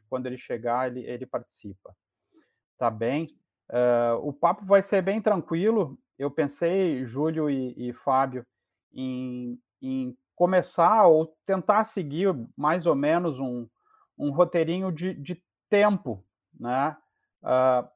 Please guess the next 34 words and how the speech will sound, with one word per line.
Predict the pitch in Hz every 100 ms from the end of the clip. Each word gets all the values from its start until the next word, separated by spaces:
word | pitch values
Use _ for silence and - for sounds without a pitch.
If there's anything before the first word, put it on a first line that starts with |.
| -
pra | 151
discutir | 151 - 165 - 170
esses | 160 165 151
assuntos. | 170 165 - 143 139 135 - - _ _ _ _ -
Acho | 135
que |
a | 165
gente, | 180 170 185
eh, | 165 160 82 139 139
né, | 131 165 185 160 -
começando | 165 165 165 180 180
do | 170
início | 165 180 214 175
do | 156
C | -
R | 160 156
M, | 185 170
ali | 143 170
no, | 175 131 113 - 127 -
na | 135
virada | 131 135 143 170 160
do, | 135 123 -
pro | 143
século | - 143 156
vinte | 135 131
e | -
um, | 190 254 -
final | - 131 143
dos | 165 123
noventa, | 123 120 151 -
início | 143 147
dos | 143 127
dois | 139 135
mil, | 123 143 220